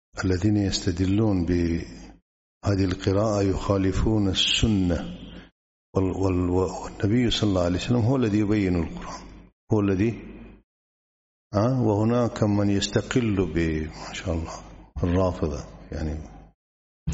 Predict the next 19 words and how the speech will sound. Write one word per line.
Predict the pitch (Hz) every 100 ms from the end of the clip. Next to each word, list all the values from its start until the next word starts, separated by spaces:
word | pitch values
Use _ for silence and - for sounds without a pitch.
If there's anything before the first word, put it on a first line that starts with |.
| - - -
يستقلون | - - - 92 87 90
ببيان، | 80 78 80
وعندهم | 87 95 98 110 113 92 95 92
أصلا | 98 - 87
قرآن | 82 87 87 87
آخر. | 80 - - - - - _ _ _ - - - - - _ _ _ -
على | 110 110 127
كل | 127 131 98
حال، | 110 120 143 - - - _ _ _ -
آه، | 117 104 95 90 87 87 82 - - - _ _ _ _ _ _ - -
هذه، | 123 151 131 110 110 117 - - -
هذه | - 110 110 95
الغسلة | 87 92 - 90 80
هذه، | 78 - 104 - - - - - - _ _ _ -
هذه، | 117 110 104 107 107
آه، | 107 104 98 85
سنة، | - - 95 76 - - 80
ليست، | 104 - - -
آه. | 80 73 71